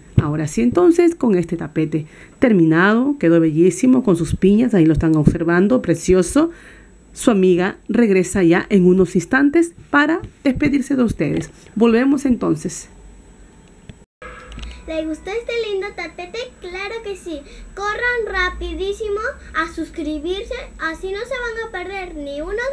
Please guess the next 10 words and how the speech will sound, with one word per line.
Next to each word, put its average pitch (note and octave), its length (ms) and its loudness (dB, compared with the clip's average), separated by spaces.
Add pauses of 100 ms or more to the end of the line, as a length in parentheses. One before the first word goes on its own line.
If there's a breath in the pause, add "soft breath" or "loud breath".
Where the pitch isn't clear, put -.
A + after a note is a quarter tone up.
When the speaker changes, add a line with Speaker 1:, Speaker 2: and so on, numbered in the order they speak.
Speaker 2:
de F#4+ 60 -2
mis E4+ 200 -4
videos C#4 640 -8 (420 soft breath)
de C4+ 260 -6
un D4 180 -8 (120)
tapetes, E4+ 760 -10 (380 loud breath)
vestidos, F#4 800 -8
de C#4+ 140 -6
todas F4+ 340 -10
las C4+ 240 -10